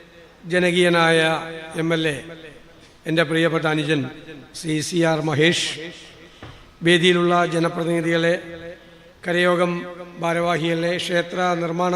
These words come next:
കമ്മിറ്റി ഭാരവാഹികളെ, പ്രിയപ്പെട്ട ഭക്തജനങ്ങളെ, സുഹൃത്തുക്കളെ,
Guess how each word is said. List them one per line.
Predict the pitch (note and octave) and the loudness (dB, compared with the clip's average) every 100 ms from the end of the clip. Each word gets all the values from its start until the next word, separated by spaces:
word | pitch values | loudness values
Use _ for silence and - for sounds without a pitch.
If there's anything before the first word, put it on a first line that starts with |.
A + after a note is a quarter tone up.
| F3 | -2
കമ്മിറ്റി | E3+ E3 F3+ D#3+ | -2 -4 -4 -4
ഭാരവാഹികളെ, | D#3+ D#3+ E3 D#3+ D#3 D#3+ D#3+ D#3+ - D#3+ E3 - - - | -2 -2 -2 -4 -4 -4 -6 -8 -16 -20 -20 -20 -20 -4
പ്രിയപ്പെട്ട | F3+ F3+ F3 E3+ F3 E3 F3 F3 E3+ E3 - E3+ | 0 0 0 2 0 0 -6 -14 -16 -16 -12 -10
ഭക്തജനങ്ങളെ, | - F#3 E3+ E3 E3 D#3+ D#3+ E3 | -6 -2 2 2 2 0 -2 -8
സുഹൃത്തുക്കളെ, | E3 D3+ D3 C#3 C#3 | -6 -6 -4 -6 -8